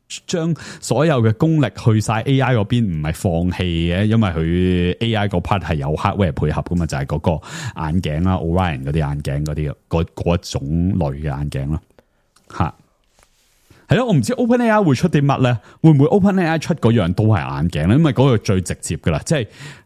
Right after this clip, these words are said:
嗯，我，我，我覺得 Apple 真係要好驚啊！即係 Apple 最叻嘅嘢就係個 user interface，即係 hardware 同 software 配合。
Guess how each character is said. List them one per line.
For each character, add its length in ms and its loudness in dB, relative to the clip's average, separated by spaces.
嗯， 680 2
我， 100 6
我， 100 6
我 160 4
覺 160 2
得 140 0
Apple 400 0
真 180 0
係 140 -4
要 140 -2
好 180 -6
驚 280 0
啊！ 60 0
即 120 -2
係 120 -4
Apple 340 2
最 220 0
叻 180 4
嘅 120 -4
嘢 300 -2
就 120 -2
係 100 -2
個 100 4
user 360 2
interface， 600 0
即 100 -2
係 220 -8
hardware 560 -2
同 220 -8
software 420 0
配 180 -4
合。 140 -4